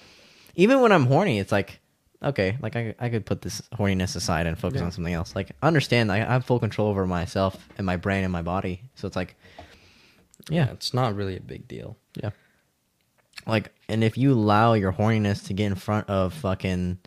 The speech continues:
Speaker 1: talking to girls or your girlfriend because, "Oh, uh, I'm super horny and the only way to have s-, only girl I can have sex with is this girl, so I'm gonna let her walk all over me." It's like, bro, dude, like, that is n-, never, never gonna be an issue for me 'cause I don't care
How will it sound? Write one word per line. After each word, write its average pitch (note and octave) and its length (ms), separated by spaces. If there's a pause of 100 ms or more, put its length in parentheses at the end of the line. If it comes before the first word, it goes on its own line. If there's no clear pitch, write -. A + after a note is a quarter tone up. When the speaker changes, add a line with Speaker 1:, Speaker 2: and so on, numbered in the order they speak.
(760)
Speaker 1:
talking G#2 340
to G2 60
girls G2+ 460
or F#2 380
your G2 200
girlfriend G2 560
because, F#2+ 360
"Oh, A2 360 (360)
uh, G2+ 220 (200)
I'm - 260
super A#2+ 320
horny A#2 300
and A2 60
the G#2+ 40
only A2+ 120
way A2+ 180
to G#2+ 100
have G#2 180
s-, F3 200 (240)
only B2 200
girl A#2+ 180
I A#2+ 60
can A#2 80
have A2 100
sex A#2 160
with A2 120
is G2+ 160
this G#2 40
girl, A#2 300
so G2+ 120
I'm G#2+ 80
gonna G#2+ 100
let G#2+ 140
her G#2 60
walk F#2+ 240
all F#2+ 80
over A2+ 180
me." F2+ 100
It's F2 120
like, G2 140
bro, G#2+ 220
dude, F#2+ 260
like, F2 220 (380)
that G#2+ 300
is F2+ 180
n-, F#2+ 320
never, G#2 420
never A#2 440
gonna A2 140
be F#2+ 100
an D#2+ 60
issue G2 180
for F2+ 120
me E2+ 140
'cause F#2 100
I F#2+ 80
don't F2+ 360
care F2+ 400